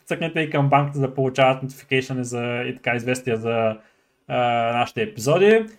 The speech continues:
Очаквайте също и по-късно през седмицата, през следващата седмица всъщност, а, епизода за Фентази лигата, където ще говорим за, отново за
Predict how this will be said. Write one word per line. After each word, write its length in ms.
Очаквайте 540
също 440
и 420
по-късно 420
през 180
седмицата, 840
през 140
следващата 300
седмица 260
всъщност, 500
а, 520
епизода 580
за 800
Фентази 380
лигата, 640
където 200
ще 180
говорим 440
за, 480
отново 420
за 180